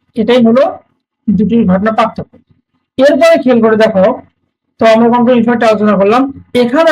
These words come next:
আমি যেটা তোমাদের দেখাতে চাচ্ছি সেটা হলো, দেখো, এইটা আমরা, আমরা বলছি আলোর দুটা প্রকৃতি, একটা কণা এবং তরঙ্গ প্রকৃতি রয়েছে। খেয়াল করো, এখানে আমরা তরঙ্গ প্রকৃতি দেখাইছি, এই যেটা হলো আমাদের তরঙ্গ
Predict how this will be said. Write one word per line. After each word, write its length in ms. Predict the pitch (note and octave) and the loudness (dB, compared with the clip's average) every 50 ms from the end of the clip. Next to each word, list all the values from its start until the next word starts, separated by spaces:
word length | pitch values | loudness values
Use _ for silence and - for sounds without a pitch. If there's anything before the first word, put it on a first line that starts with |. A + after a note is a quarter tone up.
| C#4 C4 | 0 2
আমি 140 | B3 B3+ B3 A#3+ A3+ | 0 0 0 0 0
যেটা 140 | A#3 A3+ A3+ A3+ | 0 0 0 0
তোমাদের 200 | A3+ A3+ G#3+ G3 G3+ | 0 0 0 0 0
দেখাতে 220 | G3 F#3+ G#3+ G#3+ A3 | 0 0 0 -2 -2
চাচ্ছি 320 | A#3+ G#3+ - - - - G#3+ G#3 G#3+ - | -4 -4 -4 -6 -6 -2 -2 -2 -2 -2
সেটা 180 | - A3+ G#3+ B3 A#3 | -4 -4 -2 0 0
হলো, 180 | G#3+ F3+ D#3 E3+ G#3+ C4 C#4+ - - _ _ _ _ _ _ _ - _ _ _ G#3+ G#3 | 0 -2 0 0 -2 -2 -4 -8 -16 _ _ _ _ _ _ _ -20 _ _ _ -2 -2
দেখো, 260 | G3+ G3 G3 F3 F#3+ A#3 - - - _ _ _ _ B3 B3 | -2 0 0 0 0 0 0 -4 -8 _ _ _ _ 0 0
এইটা 280 | D4 D4+ - E4 D#4+ E4 E4 E4 E4 - - - - - A3+ | 0 0 0 0 2 4 2 2 0 -2 -8 -16 -6 -4 0
আমরা, 220 | A#3 A#3 A#3+ B3 B3 B3 A#3+ B3 | 0 2 2 2 2 2 2 0
আমরা 140 | A#3 A#3 A#3+ A#3+ | 0 2 2 0
বলছি 160 | A#3+ A#3 B3 B3+ - - G#3+ | 0 0 -2 -4 -2 -2 0
আলোর 280 | G#3+ A3 A#3 B3 C4+ C#4 C#4 - - B3 F#3 | 0 2 2 2 0 0 -2 -6 -6 -4 -2
দুটা 180 | A3 - A3 G#3 F#3 | 0 0 0 -2 -2
প্রকৃতি, 240 | A3 G3 F#3+ G3+ G#3 | -4 -4 -2 -2 -2
একটা 120 | G#3+ A3 A3 - | -2 -2 -2 -2
কণা 180 | G#3+ G3+ A3+ B3+ B3 A#3 | -2 -2 0 0 0 0
এবং 100 | A3 A3 G#3+ G#3+ | 0 -2 -2 -2
তরঙ্গ 240 | A3 G#3+ G3 F3+ E3+ F3 F3 | -2 0 0 -2 -2 -4 -4
প্রকৃতি 300 | F3+ E3+ D#3+ E3 D#3+ E3 D#3 | -4 -6 -6 -6 -8 -6 -4
রয়েছে। 240 | F3 E3+ C#3+ - - - _ _ _ _ _ _ _ _ _ _ _ _ _ _ - - - _ _ _ _ _ _ _ - - | -4 -4 -4 -6 -10 -16 _ _ _ _ _ _ _ _ _ _ _ _ _ _ -20 -20 -20 _ _ _ _ _ _ _ -20 -10
খেয়াল 180 | - G#3+ A3 A3+ A3+ | -4 -2 0 0 0
করো, 220 | A#3+ A#3 G#3 F#3+ G3+ - - - _ _ _ _ _ _ _ _ _ _ _ B3 | 0 0 0 0 -2 -4 -6 -14 _ _ _ _ _ _ _ _ _ _ _ -2
এখানে 240 | A#3 A#3 D#4 E4 E4 E4 D4+ | 0 0 2 2 2 2 4
আমরা 200 | C#4+ C4+ B3+ A#3+ C4 C#4+ D4+ E4 - - - C4 | 2 2 2 2 2 0 -2 -4 -8 -6 -4 -2
তরঙ্গ 280 | B3+ C4 C#4 D4+ D#4 E4+ F4 F4 - | 0 0 0 0 0 0 -2 -2 -2
প্রকৃতি 420 | D4+ D4+ C#4 C#4+ C#4 - B3+ A#3 A#3 B3 C#4+ D#4+ G4 - - - _ _ _ _ _ _ _ _ _ | -2 0 0 0 0 0 0 0 2 0 0 -2 -4 -8 -14 -20 _ _ _ _ _ _ _ _ _
দেখাইছি, 520 | A3 F#3+ A#3 A3 G#3+ A#3 A#3 A3 G#3+ - B3+ C#4 C4+ B3+ | -2 -2 0 0 0 0 0 0 0 -2 -4 -4 -2 -2
এই 60 | B3+ A#3 A3+ | 0 0 2
যেটা 140 | G#3+ G3 G3+ | 2 2 2
হলো 100 | G3+ G#3+ G3+ | 2 2 2
আমাদের 180 | G3+ A3+ A#3 A#3 B3 | 2 0 0 0 0
তরঙ্গ 240 | A#3+ G#3+ G3+ F#3 | -2 0 0 0